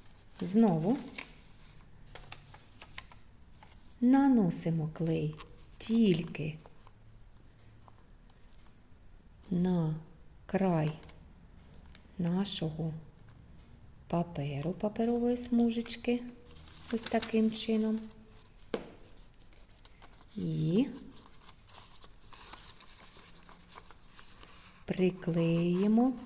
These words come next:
під синю хвильку. Вже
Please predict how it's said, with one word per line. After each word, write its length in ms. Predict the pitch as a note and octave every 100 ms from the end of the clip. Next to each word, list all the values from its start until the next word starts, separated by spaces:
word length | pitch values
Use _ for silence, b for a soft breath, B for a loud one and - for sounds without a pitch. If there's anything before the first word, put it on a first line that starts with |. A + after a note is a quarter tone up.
| - - - -
під 580 | - D#3+ D3+ D#3+ A#3+ - - - - - - - - - - -
синю 300 | E3 D3+ D#3
хвильку. 560 | A3+ - D#3 D3 - D3+ - - - - - - - - - - - - - - - - - - - - - - - - - - - - - - -
Вже 400 | D#3+ D#3 D#3+